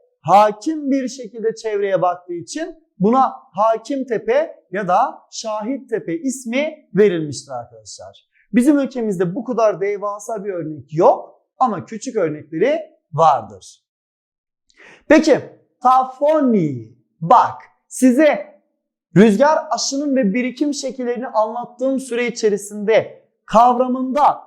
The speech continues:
su kelimesini görebileceğiniz tek tanım tafonidir. Yani rüzgarlarda su ifadesini gördüğünüzde tafoni olduğundan şüphelenin arkadaşlar.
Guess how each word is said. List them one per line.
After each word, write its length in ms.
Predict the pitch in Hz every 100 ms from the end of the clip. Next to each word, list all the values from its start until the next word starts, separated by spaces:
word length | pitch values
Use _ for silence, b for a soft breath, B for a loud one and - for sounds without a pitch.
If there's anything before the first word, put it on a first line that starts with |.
| _
su 640 | - - 311 330 247 180 -
kelimesini 760 | 247 240 233 220 - 240 220 - -
görebileceğiniz 1040 | 139 190 247 302 285 269 254 262 285 -
tek 440 | - 269 320 - -
tanım 480 | 254 254 262 - _ _ _
tafonidir. 920 | - 247 - 226 226 190 131 131 - - _ -
Yani 340 | 208 269 247
rüzgarlarda 680 | 240 202 240 240 247 240 285
su 460 | - - 320 320
ifadesini 600 | 254 254 240 214 220 226 202
gördüğünüzde 920 | 208 196 180 185 170 185 311 330 - _
tafoni 460 | - 233 233 302 277
olduğundan 580 | 247 233 214 233 240 240
şüphelenin 640 | - 220 - 208 208 151
arkadaşlar. 800 | - 135 127 120 117 - 104 -